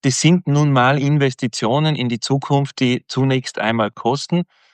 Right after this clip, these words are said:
Und am Ende des Tages haben wir ein solides Ergebnis erzielt, kein exzellentes, das war dreiundzwanzig, aber ein solides Ergebnis mit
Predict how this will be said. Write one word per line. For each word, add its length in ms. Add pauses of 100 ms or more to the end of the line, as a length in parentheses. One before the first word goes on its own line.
(240)
Und 140
am 100
Ende 300
des 180
Tages 640
haben 300
wir 200
ein 200
solides 520
Ergebnis 460
erzielt, 380
kein 180
exzellentes, 720
das 220
war 100
dreiundzwanzig, 920 (500)
aber 220
ein 120
solides 540
Ergebnis 720
mit 240